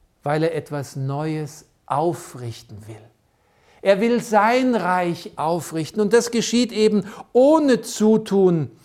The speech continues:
von Menschenhand. Wo Bilder zerbrechen, das große Bild, die Dinge, mit denen Menschen Geschichte machen auf unserem Planeten,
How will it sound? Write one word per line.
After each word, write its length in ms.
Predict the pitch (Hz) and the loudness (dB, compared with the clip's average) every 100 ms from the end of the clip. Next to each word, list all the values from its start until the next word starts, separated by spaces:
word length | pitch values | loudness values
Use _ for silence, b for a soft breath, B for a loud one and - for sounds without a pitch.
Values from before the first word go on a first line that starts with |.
| B B | B B
von 260 | - 180 | -2 0
Menschenhand. 800 | 160 175 180 - 123 117 113 - _ _ _ _ _ _ _ _ _ _ _ b b - | 0 -2 -4 -8 -10 -12 -14 -20 _ _ _ _ _ _ _ _ _ _ _ b b -4
Wo 120 | 165 | -4
Bilder 580 | 165 233 262 277 233 - | -2 -2 -2 0 -2 -2
zerbrechen, 720 | - 190 - 135 123 - _ _ _ _ _ _ _ _ _ _ | -10 -12 -14 -16 -16 -20 _ _ _ _ _ _ _ _ _ _
das 180 | 180 - | -2 0
große 480 | 180 220 294 - 233 | 4 6 6 4 0
Bild, 600 | - 226 233 - - - b b b b b 196 | 2 4 4 2 -6 -20 b b b b b -4
die 100 | 165 | 0
Dinge, 240 | 247 262 | 2 2
mit 180 | 233 226 | 2 2
denen 300 | 220 208 196 | 2 2 2
Menschen 400 | 208 262 208 208 | 2 0 -2 -2
Geschichte 480 | 190 - 233 - 202 | -2 -2 -4 -2 -2
machen 320 | 190 156 175 | 0 -2 -4
auf 140 | 165 | -4
unserem 360 | 170 170 151 156 | -6 -8 -8 -8
Planeten, 680 | 151 147 147 160 170 165 | -4 -4 -2 -2 -2 -6